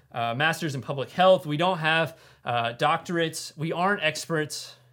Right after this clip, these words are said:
but yet we, we act like we are. Just like those armchair quarterbacks that, that sit with a can of beer and a pizza in the other hand and tell these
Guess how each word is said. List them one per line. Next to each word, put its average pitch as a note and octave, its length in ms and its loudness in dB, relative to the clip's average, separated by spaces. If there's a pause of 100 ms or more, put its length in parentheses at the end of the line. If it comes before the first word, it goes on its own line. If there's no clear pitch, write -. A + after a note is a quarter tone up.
(280)
but C#3+ 100 -8
yet D#3 140 -2
we, D3 160 -6
we C#3 240 -8
act D#3+ 240 -4
like D3+ 160 -4
we D3+ 120 -6
are. B2+ 140 0
Just F#3 280 0
like E3+ 220 0 (160)
those F3 140 0
armchair F#3+ 380 2
quarterbacks F#3 640 -2
that, D3+ 180 2 (200)
that D#3+ 120 -2
sit G#3+ 140 8
with G#3 100 2
a F#3 60 2
can F#3+ 180 2
of E3 80 0
beer F#3 200 2
and F3+ 60 -2
a D#3 40 -4
pizza G3+ 400 -2
in F3 100 -2
the E3+ 100 -2
other F3+ 220 0
hand F3+ 320 -2 (220)
and D#3+ 100 -4
tell F#3 420 6 (200)
these D#3+ 300 -4